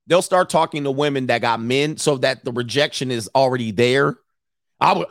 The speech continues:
I was just talk-, I was just trying to, and I was gonna steal her. I was gonna steal her from him, but, you know, they'll start doing that shit where it's an automatic decline. She doesn't need to decline,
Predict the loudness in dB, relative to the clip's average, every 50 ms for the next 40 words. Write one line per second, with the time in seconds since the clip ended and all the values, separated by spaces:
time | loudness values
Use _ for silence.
0 | -2 0 0 2 2 0 -2 -2 -4 -2 0 0 -2 0 2 2 2 2 2 0
1 | -2 -4 -2 -2 -2 -2 0 -2 0 0 0 -2 -6 -8 -10 -14 _ _ _ _
2 | _ _ _ _ _ _ _ _ _ _ _ _ _ _ _ _ _ _ _ -4
3 | -2 0 0 0 2 2 4 2 2 2 2 2 2 2 0 0 2 4 4 6
4 | 6 4 2 2 -4 _ _ _ _ _ _ _ -2 0 2 4 4 4 4 2
5 | 0 -2 -2 -2 0 2 4 4 4 4 4 4 2 4 4 2 0 -2 -4 -12
6 | _ 0 2 2 2 2 0 -2 -2 -2 -2 -2 -4 -4 -6 -10 -12 _ _ _
7 | _ _ _ _ _ _ _ _ _ _ 2 2 2 2 0 0 2 2 2 2
8 | 4 4 4 4 4 2 2 0 0 0 0 -2 -2 -2 0 2 2 2 2 2
9 | 0 -2 2 2 4 4 4 4 2 2 0 0 -2 -4 -4 -6 -4 0 0 2
10 | 2 2 0 -2 -4 -6 _ _ _ _ _ _ -4 0 2 2 2 2 0 -4
11 | -4 -6 -6 -8 -6 -6 -6 0 2 2 2 2 0 0 -2 -4 -4 -6